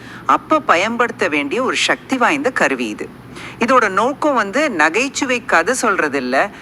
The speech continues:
மறக்கவே முடியாத ஒரு வலுவான மன இணைப்பை, ஒரு மென்டல் லிங்கை ஏற்படுத்துறது தான்.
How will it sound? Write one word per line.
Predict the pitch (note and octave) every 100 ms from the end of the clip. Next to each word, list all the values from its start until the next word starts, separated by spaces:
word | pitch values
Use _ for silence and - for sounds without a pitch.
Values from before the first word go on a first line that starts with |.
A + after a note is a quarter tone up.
| - -
மறக்கவே | C3+ D3+ A3 - B3+ B3 D#4
முடியாத | B3 G3 G3+ G#3 C4+
ஒரு | G#3+ C#3+
வலுவான | B2+ C#3+ F#3+ A3 A3+ B3
மன | A3+ C#3+ D3+ A3
இணைப்பை, | A#3+ D#3 E3+ A#3 C4 - - B2+
ஒரு | D3+ C3
மென்டல் | B2+ D#3+ G3+ B3 F3+ C#3+
லிங்கை | F3+ A3 G#3 D#3+ C#3
ஏற்படுத்துறது | - C#3 B2 B2 A2 F2+
தான். | C3